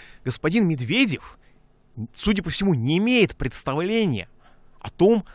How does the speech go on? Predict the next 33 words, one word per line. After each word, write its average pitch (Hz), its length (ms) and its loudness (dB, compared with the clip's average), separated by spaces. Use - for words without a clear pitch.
о 110 80 -8
чём 151 240 -2
знает 131 380 -2
даже 127 260 0
его 127 240 -2
вице-премьер 127 560 -4
госпожа 107 380 -10
Голикова, 131 440 -2
которая 98 320 -12
заявила, 127 260 -4
что - 160 -14
она 107 100 -8
не 120 80 -4
знает, 131 400 -4
чем 135 220 -2
занимается 113 460 -4
тридцать 131 280 -6
четыре 113 300 -6
миллиона 110 500 -2
человек, 175 480 -6
э, 101 340 -6
российско-, 117 440 -6
ра-, 104 140 -6
э, 104 280 -6
российских 113 500 -8
работников, - 560 -6
а - 100 -8
тридцать 156 340 -4
четыре 156 400 -6
миллиона 123 520 -2
человек, 135 540 -8
между 101 220 -12
прочим, 117 360 -8